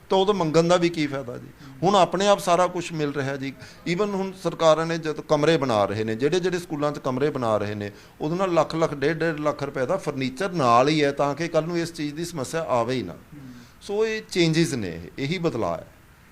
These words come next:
Speaker 2: ਜਦੋਂ ਪਤਾ ਲੱਗਿਆ ਸੀਗਾ ਕਿ ਵੀ ਅਵਾਰਡ ਮਿਲਣਾ ਹੈ, ਹੁਣ ਸਨਮਾਨਿਤ ਹੋਣਾ ਹੈ ਨਾ, ਜਦੋਂ
Speaker 1: ਜੀ।
Speaker 2: ਨਾਮ ਆਇਆ ਲਿਸਟ ਦੇ ਵਿੱਚ,
Speaker 1: ਜੀ, ਜੀ।
Speaker 2: ਕਿਸ ਤਰ੍ਹਾਂ ਦਾ ਮਹਿਸੂਸ ਹੋਇਆ ਸੀਗਾ ਤੇ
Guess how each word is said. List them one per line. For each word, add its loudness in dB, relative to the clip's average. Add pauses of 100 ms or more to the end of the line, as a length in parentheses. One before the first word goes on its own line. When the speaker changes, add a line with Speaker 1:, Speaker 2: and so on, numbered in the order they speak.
(100)
Speaker 2:
ਜਦੋਂ -14
ਪਤਾ -4
ਲੱਗਿਆ -2
ਸੀਗਾ 0
ਕਿ -8
ਵੀ 0
ਅਵਾਰਡ 4
ਮਿਲਣਾ -2
ਹੈ, 0
ਹੁਣ -2
ਸਨਮਾਨਿਤ -2
ਹੋਣਾ -2
ਹੈ -2
ਨਾ, -6 (140)
ਜਦੋਂ 0
Speaker 1:
ਜੀ। -2
Speaker 2:
ਨਾਮ 4
ਆਇਆ 2
ਲਿਸਟ -4
ਦੇ -2
ਵਿੱਚ, -4 (600)
Speaker 1:
ਜੀ, -6
ਜੀ। -8 (160)
Speaker 2:
ਕਿਸ -2
ਤਰ੍ਹਾਂ -4
ਦਾ 0
ਮਹਿਸੂਸ -2
ਹੋਇਆ 0
ਸੀਗਾ -2
ਤੇ -4